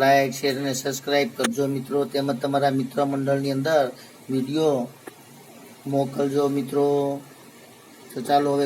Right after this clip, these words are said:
ગરમ ગરમ રાબ પી લઈએ. ઠંડુ વાતાવરણ છે, શરદી મટી જાય, ઉધરસ મટી જાય.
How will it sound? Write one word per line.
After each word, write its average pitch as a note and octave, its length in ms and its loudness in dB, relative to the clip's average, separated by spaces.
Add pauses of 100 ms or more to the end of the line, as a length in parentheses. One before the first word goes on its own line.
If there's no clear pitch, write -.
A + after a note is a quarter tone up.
ગરમ C#3 240 0
ગરમ C#3 280 0
રાબ C#3 260 4
પી C#3 220 0
લઈએ. C#3 340 2 (500)
ઠંડુ C3+ 280 -2 (120)
વાતાવરણ C#3 560 2 (100)
છે, D3 140 0 (320)
શરદી C3+ 460 -4
મટી C#3 300 -4
જાય, C#3 320 2
ઉધરસ C3+ 300 -2
મટી C#3 320 -6
જાય. C#3 300 0